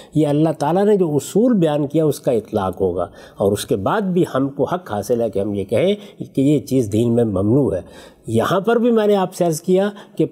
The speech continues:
پانچ بنیادی چیزیں واضح کر دی گئی ہیں، وہ اصول حرمت ہے اخلاقیات میں۔ یعنی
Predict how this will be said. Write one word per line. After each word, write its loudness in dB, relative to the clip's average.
پانچ 0
بنیادی 2
چیزیں 0
واضح 0
کر -4
دی -6
گئی -2
ہیں، -4
وہ 0
اصول 2
حرمت 0
ہے -4
اخلاقیات -4
میں۔ -4
یعنی 0